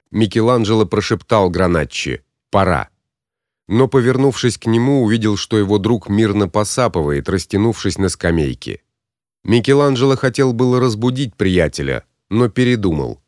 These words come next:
и в одиночку на цыпочках прокрался к дверям церкви. Даже лучше, если он будет один, когда увидит картину Леонардо. Подмастерьем Микеланджело работал в этой церкви.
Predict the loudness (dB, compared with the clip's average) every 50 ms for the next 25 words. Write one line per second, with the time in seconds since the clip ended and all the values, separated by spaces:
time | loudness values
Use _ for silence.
0 | _ _ _ _ _ -2 0 2 2 2 2 2 2 2 2 2 0 -2 -4 -4
1 | -2 0 0 0 0 -2 -2 -4 -4 -2 -4 -6 -6 -4 -4 -4 -4 -2 -2 -2
2 | -2 -2 0 0 0 2 0 0 -2 -2 -2 -2 0 0 0 2 2 2 0 -2
3 | -4 -2 -2 -2 -2 -2 -6 -6 -8 -8 -8 -10 _ _ _ _ _ _ _ _
4 | _ _ -4 0 0 2 2 2 2 2 2 2 0 -2 -2 -2 -2 0 0 -2
5 | -2 0 0 0 0 0 0 0 -2 -2 0 0 0 0 0 0 0 0 -2 -2
6 | -4 -6 -6 -4 0 0 0 2 2 0 0 0 -2 -2 -4 -4 -4 -4 -4 -4
7 | -4 -4 -4 -2 0 0 0 0 0 0 0 0 0 -2 -4 -6 -8 -8 -10 -10
8 | _ _ _ _ _ _ _ _ _ _ _ _ _ _ _ _ _ _ _ -2
9 | 0 0 2 2 2 2 0 -2 -4 -2 0 0 2 2 0 0 0 0 0 0
10 | -2 0 0 0 2 2 2 0 0 2 2 2 2 2 2 0 0 0 0 0
11 | 0 0 0 0 2 0 0 0 -2 -4 -4 -2 0 0 0 -2 -2 -8 -8 -8
12 | -8 -10